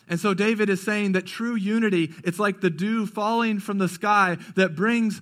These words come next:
refreshment and life to where it falls.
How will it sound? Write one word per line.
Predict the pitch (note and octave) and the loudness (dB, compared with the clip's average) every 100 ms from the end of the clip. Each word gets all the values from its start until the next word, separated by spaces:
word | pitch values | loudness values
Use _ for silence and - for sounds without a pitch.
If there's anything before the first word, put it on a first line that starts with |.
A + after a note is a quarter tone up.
| - | -6
refreshment | F#3+ F3+ - A#3 A3+ - G3 F3 - D3+ | -2 -2 0 0 0 0 -4 -4 -12 -6
and | F3+ E3+ | -2 -2
life | F3 G#3 F#3 - - _ _ | 0 0 0 -4 -16 _ _
to | - | -8
where | E3+ F3 | -2 0
it | D#3+ - | -2 -4
falls. | D#3 C3+ G#2+ G2 - | -8 -6 -8 -12 -20